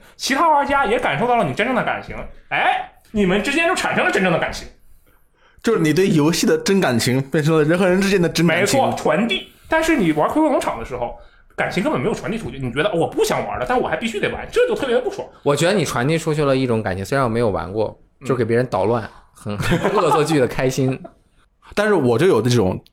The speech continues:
Speaker 2: 其实游戏我是喜欢的，但是我也不能说喜欢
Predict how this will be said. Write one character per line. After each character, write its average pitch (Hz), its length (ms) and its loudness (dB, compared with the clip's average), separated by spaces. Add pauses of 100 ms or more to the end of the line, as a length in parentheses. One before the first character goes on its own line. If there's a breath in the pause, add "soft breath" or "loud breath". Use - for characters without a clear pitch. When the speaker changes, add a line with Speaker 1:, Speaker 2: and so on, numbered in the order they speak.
(100)
Speaker 2:
其 - 120 -2
实 151 140 2
游 127 80 4
戏 131 160 0
我 110 100 4
是 120 80 4
喜 123 160 -2
欢 95 220 0
的， 98 100 0
但 104 120 2
是 101 120 2 (760 loud breath)
我 143 80 2
也 - 20 2
不 - 100 -4
能 123 80 -2
说 156 160 -8
喜 - 300 -10
欢 - 160 -8